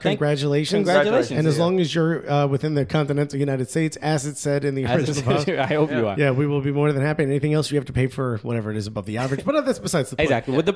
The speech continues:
Speaker 1: main point is we are get-, getting the shirt to you.
Speaker 2: Yeah, the shirt is coming to you. We're gonna put out a little video, uh, that, uh, you know, congratulating you as well. Um, and again, if you wanna buy the shirt, we're gonna put up a photo of it.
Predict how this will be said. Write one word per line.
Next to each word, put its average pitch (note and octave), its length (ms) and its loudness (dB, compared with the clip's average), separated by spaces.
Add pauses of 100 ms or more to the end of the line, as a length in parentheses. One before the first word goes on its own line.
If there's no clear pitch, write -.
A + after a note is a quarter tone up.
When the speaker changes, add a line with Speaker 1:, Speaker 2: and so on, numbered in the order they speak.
Speaker 1:
main A#3 260 2 (140)
point F#3 220 2
is D3+ 160 0
we E3 160 2
are D3+ 120 6
get-, C3 300 -4
getting A#2+ 240 0
the G#2 120 -2
shirt - 260 -10
to G#2 80 -10
you. F2 120 -8
Speaker 2:
Yeah, G#2+ 260 -2 (120)
the C#3 120 -2
shirt F#3+ 200 2
is F#3+ 80 0
coming F#3+ 240 0
to F3 60 -4
you. F#3 240 2
We're E3+ 100 0
gonna D#3+ 140 -2
put D#3+ 160 2
out D#3 100 0
a D#3+ 60 -2
little D#3 160 2
video, C#3+ 420 2
uh, C3 300 2
that, C3+ 240 0
uh, B2+ 100 2
you B2+ 140 0
know, B2 100 0
congratulating B2+ 640 0
you A#2+ 100 0
as A#2 120 -4
well. A#2+ 320 2 (340)
Um, A2+ 400 -2
and D#3 80 0
again, D3 300 0
if G#2+ 180 -8
you C#3+ 160 -2
wanna C#3+ 280 -2
buy C#3 180 -4
the C#3 60 -2
shirt, C#3+ 260 0
we're C3 80 -2
gonna B2 140 -2
put C3 120 0
up C3 140 -2
a A#2 40 -8
photo C3 440 0
of B2+ 160 0
it. C3 160 -2